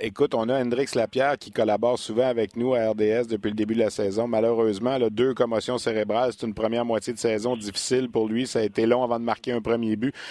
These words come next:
Comment va-t-il présentement, là, Hendrix ?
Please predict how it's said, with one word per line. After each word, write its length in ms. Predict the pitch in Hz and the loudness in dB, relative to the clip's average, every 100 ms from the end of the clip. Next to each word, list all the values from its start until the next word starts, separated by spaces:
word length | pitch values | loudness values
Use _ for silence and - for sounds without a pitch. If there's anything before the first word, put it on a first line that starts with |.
| - - - - | -16 -18 -20 -6
Comment 260 | - 147 180 | 0 2 2
va-t-il 480 | 135 123 - 156 139 | 2 0 2 0 2
présentement, 680 | 120 120 117 113 101 147 143 | 2 2 2 -4 -4 -4 0
là, 240 | 123 123 | 2 0
Hendrix ? 320 | 110 110 135 | 0 -2 -2